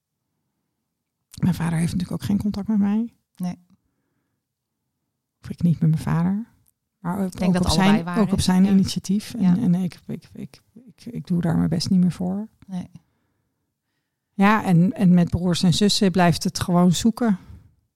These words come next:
Speaker 1: Ik heb, oh, Eefje.
Speaker 2: Ja, Esther.
Speaker 1: Nou, dan ga ik nu, ga ik nu iets doen. <laughs> Ik heb namelijk, ik ben, ik ging met mijn broer een dagje naar Utrecht. En
Speaker 2: Ja.
Speaker 1: dat, dat hadden we vaker gedaan al. En dat is heel erg leuk.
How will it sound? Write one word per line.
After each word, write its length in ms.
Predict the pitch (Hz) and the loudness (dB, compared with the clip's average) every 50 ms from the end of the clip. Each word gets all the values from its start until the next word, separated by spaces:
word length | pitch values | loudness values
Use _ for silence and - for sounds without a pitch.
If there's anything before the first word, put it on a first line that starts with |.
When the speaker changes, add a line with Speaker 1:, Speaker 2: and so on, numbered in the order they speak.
| _ _ _ _ _ _ _ _ _ | _ _ _ _ _ _ _ _ _
Speaker 1:
Ik 100 | - - | -6 -6
heb, 160 | 196 - - | -6 -6 -4
oh, 460 | - 180 185 185 175 170 175 180 180 - - _ _ _ _ _ _ _ _ | -2 0 0 2 2 0 0 -2 -2 -6 -10 _ _ _ _ _ _ _ _
Eefje. 580 | _ 196 190 190 180 - - - 185 185 220 226 _ _ _ - | _ 0 2 2 2 0 -2 -4 -6 -6 -6 -8 _ _ _ -12
Speaker 2:
Ja, 160 | 165 143 127 131 147 - - - | -10 -10 -8 -8 -10 -12 -12 -16
Esther. 400 | - 147 - - - 147 185 240 - - - - - - - - - - - - - - - _ _ _ _ _ _ _ _ _ _ _ - _ _ - _ _ _ _ _ _ _ | -16 -16 -14 -12 -10 -10 -10 -6 -4 -4 -2 -2 -4 -8 -12 -16 -12 -6 -6 -6 -6 -8 -14 _ _ _ _ _ _ _ _ _ _ _ -20 _ _ -20 _ _ _ _ _ _ _
Speaker 1:
Nou, 260 | - 170 139 - - 247 _ _ _ | -8 -8 -8 -8 -10 -14 _ _ _
dan 120 | - 190 190 | -4 -4 -2
ga 160 | - 202 196 | -2 -2 -2
ik 120 | 180 - | -2 -2
nu, 240 | - 226 220 220 - _ _ _ _ _ | -2 -2 -2 -2 -4 _ _ _ _ _
ga 240 | - - - - 202 | -12 -10 -6 -6 -4
ik 100 | - - | 0 4
nu 120 | 226 233 | 4 4
iets 180 | 220 208 - - | 4 4 2 0
doen. 300 | - 202 196 240 294 339 | 2 2 4 4 4 2
<laughs> 40 | - - - - - 311 - - - 285 - - 381 - - - 392 - - - 311 339 330 311 285 277 269 - - - | 0 -4 -4 -2 -2 -4 -2 0 0 -2 2 0 0 0 2 2 0 0 0 -2 -4 -4 -4 -4 -6 -8 -10 -14 -18 -12
Ik 140 | - - 254 | -4 0 2
heb 100 | 226 226 | 4 4
namelijk, 320 | 220 214 202 202 196 190 190 - 233 - | 6 6 4 4 2 2 0 -4 -6 -6
ik 140 | - 208 - | -6 -4 -4
ben, 180 | 208 202 - | -4 -4 -2
ik 80 | 226 - | -2 -2
ging 180 | - - 196 | 2 4 6
met 80 | 190 180 | 6 6
mijn 120 | 180 175 160 | 6 6 4
broer 180 | 170 170 175 | 4 4 4
een 80 | 170 165 | 4 2
dagje 220 | 160 156 - - | 2 0 0 -2
naar 100 | - - | -2 -4
Utrecht. 640 | - - - - - - - - - - - - - | -4 -6 -6 -8 -8 -8 -6 -6 -8 -8 -10 -2 0
En 80 | 185 | 2
Speaker 2:
Ja. 100 | 175 175 | 2 2
Speaker 1:
dat, 260 | 170 - - - - - | 0 -2 -6 -8 -6 -6
dat 140 | 175 165 | -4 -2
hadden 180 | - 165 165 165 | -2 -2 -2 -2
we 60 | 165 | -2
vaker 360 | 156 - 151 156 165 - 165 | -2 -2 -2 -2 -2 -4 -8
gedaan 340 | - - - 156 147 156 156 | -8 -6 -4 -4 -2 0 0
al. 140 | 147 - - | 0 0 0
En 80 | - 185 | -2 -2
dat 160 | 175 - - | -4 -4 -4
is 60 | - | -2
heel 180 | 180 180 180 175 | 0 2 2 2
erg 160 | 165 147 - | 0 0 -2
leuk. 280 | - - - - - | -2 -4 -4 -4 -8